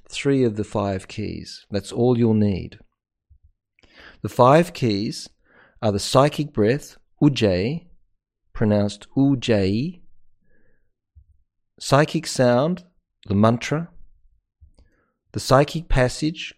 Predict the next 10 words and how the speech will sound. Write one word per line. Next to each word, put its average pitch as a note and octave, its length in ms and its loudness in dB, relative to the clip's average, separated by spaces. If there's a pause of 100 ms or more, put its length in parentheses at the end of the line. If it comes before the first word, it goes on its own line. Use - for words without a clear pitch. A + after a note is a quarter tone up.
(340)
called A2 380 4
a G#2+ 80 -4
nadi A2 720 0
in G#2 140 -2
Sanskrit, A#2 600 -4 (1080)
the G#2+ 80 -8
psychic B2+ 480 0
centers, C#3 760 -4 (420)
called G#2+ 420 -2
chakras, - 600 -4